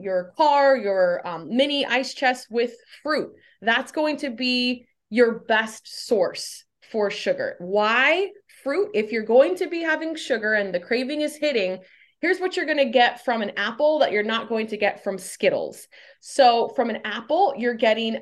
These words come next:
micronutrients, you're getting vitamins, you're getting minerals, you're getting fiber,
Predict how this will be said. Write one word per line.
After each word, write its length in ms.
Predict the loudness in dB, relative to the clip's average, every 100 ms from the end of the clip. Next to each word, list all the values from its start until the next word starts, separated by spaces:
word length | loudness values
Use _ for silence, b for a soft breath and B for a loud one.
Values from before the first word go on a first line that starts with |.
| -8
micronutrients, 920 | -4 -4 -2 -2 -2 -6 -4 -4 -4
you're 180 | -6 0
getting 440 | 0 2 -2 -4
vitamins, 560 | 0 2 4 2 -2 -4
you're 80 | -4
getting 460 | -4 -4 -2 2
minerals, 480 | 4 4 2 0 -2
you're 80 | -4
getting 300 | -4 -4 -10 -12 0
fiber, 560 | 2 2 0 -4 -8